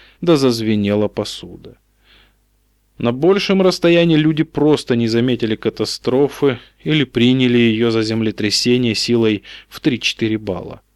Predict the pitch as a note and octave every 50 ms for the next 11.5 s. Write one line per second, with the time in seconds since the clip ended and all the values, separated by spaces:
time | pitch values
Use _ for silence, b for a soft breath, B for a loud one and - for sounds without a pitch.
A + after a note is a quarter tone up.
0 | _ _ B2+ C3 C#3 - - D3 C#3 - E3 E3 D#3 D3+ D#3 D3+ D3 C#3 C#3+ D3
1 | D#3 D#3 D3 C#3+ C3+ - C#3+ - - C#3+ C3+ C3 C#3 C3+ C3 C#3 C#3+ - - C3+
2 | B2+ A#2+ A#2+ A#2+ A#2 A#2+ - - D#3+ D#3 D3 C#3 B2 B2 C3 C#3 C3+ B2+ - -
3 | C3+ B2 - - B2 A2+ A2 A2 G#2 G#2 G#2 G#2+ G2+ - G2+ F#2+ - - G#2 G2
4 | F#2 - - - _ - - _ _ _ _ _ _ _ _ _ _ - C3 C#3
5 | C3+ C#3+ C#3+ C#3 D3+ D3+ D3 D3 C#3+ C3 - D#3 D#3 D#3 E3 D3+ A2+ G#2 G2+ G2
6 | G2+ G#2 G2+ G#2+ G2 F#2+ - - - - G#2 G2+ G2 F#2+ - - - - _ _
7 | _ _ _ _ _ _ _ _ _ _ - B2 B2 - A2 G#2+ G#2+ - - G#2+
8 | - - B2 A2+ - B2+ B2+ B2 A#2+ A2+ G#2+ G#2 G#2 - - - A2+ G#2+ G#2+ G#2+
9 | A2 A#2+ A2+ - _ - - B2+ B2+ A2+ G#2+ A2 G#2+ - - A#2 A2 G#2 - -
10 | A#2 A2+ - - - C3 C3 C3 A#2+ - _ _ _ _ - A#2+ A#2+ B2 B2 A#2
11 | A#2 A#2 A#2+ B2 A#2+ A2 G2 F#2 F#2+ -